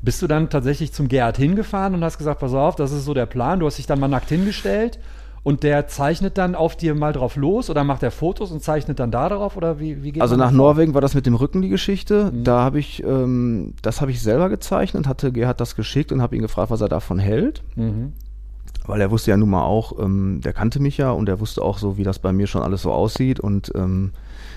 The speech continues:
Speaker 2: wir haben dann, was den Rücken angeht, das haben wir, glaub ich, weitgehend so übernommen.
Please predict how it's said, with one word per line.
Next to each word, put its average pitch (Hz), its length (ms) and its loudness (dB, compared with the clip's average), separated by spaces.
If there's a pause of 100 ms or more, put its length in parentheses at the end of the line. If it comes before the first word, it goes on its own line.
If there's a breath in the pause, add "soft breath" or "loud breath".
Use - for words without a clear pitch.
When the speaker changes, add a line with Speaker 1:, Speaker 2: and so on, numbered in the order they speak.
(100 loud breath)
Speaker 2:
wir - 160 -4
haben 123 180 6
dann, 120 360 4 (1200 soft breath)
was - 280 0
den 110 120 4
Rücken 117 260 -2
angeht, 147 240 2
das 135 120 -2
haben 131 120 4
wir, 131 80 4
glaub 123 140 4
ich, 117 140 -2
weitgehend 117 380 2
so - 140 -4
übernommen. 85 520 -2